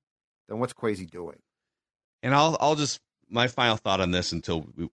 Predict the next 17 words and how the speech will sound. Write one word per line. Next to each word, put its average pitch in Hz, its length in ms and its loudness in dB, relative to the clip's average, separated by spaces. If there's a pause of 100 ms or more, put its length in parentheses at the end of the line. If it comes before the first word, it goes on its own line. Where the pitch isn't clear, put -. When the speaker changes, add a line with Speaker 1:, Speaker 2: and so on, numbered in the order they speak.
(140)
Speaker 2:
I'm, 98 160 -8
I'm 104 120 -4
sure 107 200 0
there's 90 200 -2
gonna 92 120 0
be 87 100 0
more 85 380 0 (440)
crumbs 95 420 0
being 87 240 -4
dropped 85 300 -2
in 82 80 -10
the 87 60 -6
next 85 240 -6
couple 80 200 -8
weeks 80 180 -6
here 65 180 -6
is, 65 220 -10